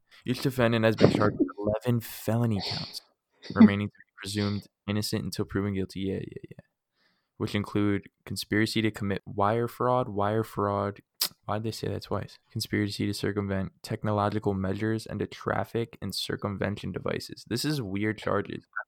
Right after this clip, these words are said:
Speaker 1: I never knew these existed. Like, I don't really know about piracy. What is your stance on that, Luke?
Speaker 2: Uh, I'm pro piracy, you know. These are, uh, giant million-dollar corporations, and sure, people work on them, but they're still getting paid for it, you know. They're not gonna cry.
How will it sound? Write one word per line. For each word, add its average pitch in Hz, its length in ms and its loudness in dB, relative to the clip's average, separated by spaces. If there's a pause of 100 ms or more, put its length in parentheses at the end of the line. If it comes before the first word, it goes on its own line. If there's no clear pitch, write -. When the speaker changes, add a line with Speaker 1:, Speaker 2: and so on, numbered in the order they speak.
Speaker 1:
I 123 60 10
never 127 140 4
knew 117 140 2
these - 340 -6
existed. 92 600 -4 (1400)
Like, 101 200 4 (960)
I 139 60 2
don't 165 120 6
really 160 200 8
know 117 200 6
about 98 240 4
piracy. 101 420 0
What 113 180 2
is 135 160 0
your 123 100 0
stance 92 360 -2
on 95 140 -2
that, 92 220 -6
Luke? 95 180 -2 (340)
Speaker 2:
Uh, 135 520 12 (360)
I'm 160 160 12
pro 165 180 12
piracy, 175 680 12 (280)
you 135 100 12
know. 139 320 12 (920)
These 131 240 12
are, 123 120 12
uh, 123 300 12 (200)
giant 127 500 12 (140)
million-dollar 127 600 12
corporations, 117 800 10
and 127 160 6
sure, 120 220 12
people 120 320 12
work 113 240 10
on 110 140 10
them, 110 200 8
but 110 120 8
they're 127 100 12
still 139 200 12
getting 113 260 10
paid 113 260 8
for 110 220 10
it, 107 80 10
you 107 60 6
know. 110 140 10
They're 123 140 6
not 131 180 8
gonna 113 180 8
cry. 113 600 8